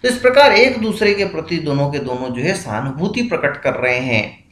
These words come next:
So each shivered, shiver का मतलब होता है कांपना, दोनों के दोनों कांप रहे हैं, डर रहे हैं एक दूसरे के प्रति कि उसको, आ, कितना ठंड का अनुभव हो रहा होगा,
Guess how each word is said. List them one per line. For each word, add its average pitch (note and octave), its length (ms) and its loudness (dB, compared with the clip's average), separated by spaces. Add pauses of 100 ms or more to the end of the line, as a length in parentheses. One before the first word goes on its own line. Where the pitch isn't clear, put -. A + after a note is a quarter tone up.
(300)
So A#3 80 0
each B3+ 380 2
shivered, E3+ 680 6
shiver F3 460 -2
का D3+ 180 0
मतलब C#3 260 -4
होता C#3+ 260 0
है C#4 80 4 (300)
कांपना, A2 600 -2
दोनों A3 140 0
के A3 100 0
दोनों A3 200 0
कांप G#3 420 2
रहे D3 180 2
हैं, A#2+ 340 -8 (440)
डर F#3+ 200 10
रहे G#3 280 6
हैं - 540 2 (160)
एक E3 220 2
दूसरे D#3 340 -4
के D#3 100 -4
प्रति C#3+ 320 -4
कि A3 160 -2
उसको, B3+ 500 6 (320)
आ, C3+ 240 2
कितना F3+ 640 0 (340)
ठंड E3+ 300 0
का E3+ 120 2
अनुभव E3+ 340 0
हो E3 140 -2
रहा E3+ 160 4
होगा, D#3+ 560 2